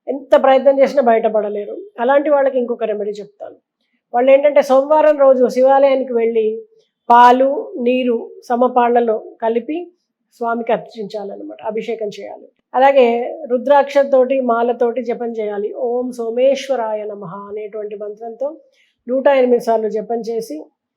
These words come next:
అలాగే పాలను, నీళ్లను కలిపి మనము అర్చించాలి. అనంతరము ఏమవుతుంది, ఈ వ్యాపారంలో మెల్లిగా మీకు పురోభివృద్ధి ప్రారంభమవుతుంది అనమాట. మీకు వ్యాపారంలో ఉండేటువంటి సమస్యలన్నీ కూడా వెంటనే సమసిపోతాయి, ఆదాయం పెరుగుతుంది.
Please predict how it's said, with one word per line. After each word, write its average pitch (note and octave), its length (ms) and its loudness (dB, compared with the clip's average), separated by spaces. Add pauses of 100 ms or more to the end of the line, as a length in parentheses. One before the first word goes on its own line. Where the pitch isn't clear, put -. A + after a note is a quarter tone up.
(260)
అలాగే A3 320 -2
పాలను, A3+ 480 2
నీళ్లను A3+ 440 -2
కలిపి A3 520 -4
మనము G#3+ 360 -6
అర్చించాలి. G#3 600 -10 (500)
అనంతరము D4 520 6
ఏమవుతుంది, C4 640 2
ఈ B3 40 -2
వ్యాపారంలో B3 600 2
మెల్లిగా A#3 540 -4
మీకు B3 400 -6 (400)
పురోభివృద్ధి A#3 540 0
ప్రారంభమవుతుంది G#3 760 -6
అనమాట. G3+ 380 -14 (360)
మీకు A#3+ 200 -6
వ్యాపారంలో B3+ 640 2
ఉండేటువంటి B3+ 500 2
సమస్యలన్నీ A#3+ 680 -4
కూడా A#3+ 280 -6 (140)
వెంటనే A3+ 400 -6
సమసిపోతాయి, B3 800 -6 (500)
ఆదాయం B3 420 4
పెరుగుతుంది. A#3+ 720 -4